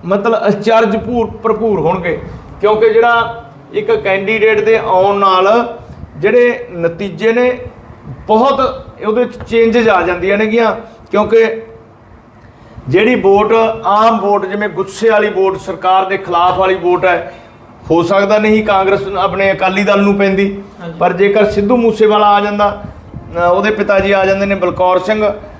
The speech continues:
Speaker 1: ਤਾਂ ਜਿੰਨੀ ਗੁੱਸੇ ਵਾਲੀ ਵੋਟ ਹੈਗੀ, ਜਿੰਨੀ, ਮਤਲਬ, ਆਮ ਆਦਮੀ ਪਾਰਟੀ ਦੀ ਸਰਕਾਰ ਦੇ ਖਿਲਾਫ ਗੁੱਸਾ ਹੈਗਾ ਲੋਕਾਂ ਨੂੰ,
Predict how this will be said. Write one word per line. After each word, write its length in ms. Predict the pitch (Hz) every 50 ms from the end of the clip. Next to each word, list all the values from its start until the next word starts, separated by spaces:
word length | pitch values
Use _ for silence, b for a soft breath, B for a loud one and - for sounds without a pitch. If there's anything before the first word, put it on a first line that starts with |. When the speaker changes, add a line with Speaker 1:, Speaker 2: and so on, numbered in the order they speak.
| B - - -
Speaker 1:
ਤਾਂ 140 | 202 214 202
ਜਿੰਨੀ 480 | 208 - - 175 175 202 226 254 254
ਗੁੱਸੇ 420 | - - 262 226 - - - 226 233
ਵਾਲੀ 200 | 233 233 233 233
ਵੋਟ 280 | 196 208 202 196 202
ਹੈਗੀ, 260 | 190 185 180 165 151 - - - - - - - - - - - - - -
ਜਿੰਨੀ, 560 | 175 190 214 226 233 247 254 247 247 247 247 - - - - - - -
ਮਤਲਬ, 300 | 170 175 180 214 214 214 -
ਆਮ 260 | - 196 202 208 208
ਆਦਮੀ 260 | 220 214 214 214 220 214
ਪਾਰਟੀ 400 | - 202 196 196 190 196 202 214
ਦੀ 120 | 196 185
ਸਰਕਾਰ 500 | - - 190 175 - - 180 185 185 190
ਦੇ 120 | 185 208
ਖਿਲਾਫ 380 | 202 - 180 185 185 190 151 143
ਗੁੱਸਾ 420 | - - 160 151 - - - 190
ਹੈਗਾ 160 | 185 185 190 185
ਲੋਕਾਂ 340 | 185 180 170 180 185 185
ਨੂੰ, 240 | 190 202 202 196 -